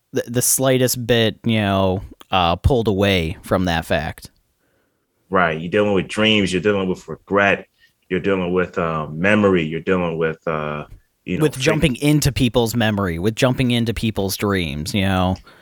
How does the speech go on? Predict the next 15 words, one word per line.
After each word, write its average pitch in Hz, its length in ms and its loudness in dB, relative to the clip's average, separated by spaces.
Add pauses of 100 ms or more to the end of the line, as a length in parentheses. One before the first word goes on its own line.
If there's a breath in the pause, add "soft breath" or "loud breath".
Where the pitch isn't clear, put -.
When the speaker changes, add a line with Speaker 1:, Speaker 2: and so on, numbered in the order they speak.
(640 soft breath)
Speaker 2:
Still 131 380 2
in 107 100 0
people's 95 400 -2
dreams, 82 460 -2
you 95 60 -4
know, 90 180 4
difference 107 320 0
between 101 280 -4
fiction 110 360 -2
and 92 100 0
reality. 90 480 2
Like, 87 260 0
Speaker 1:
Mm-hmm. 123 100 -4
Speaker 2:
yeah, 117 240 2
like, 85 300 -2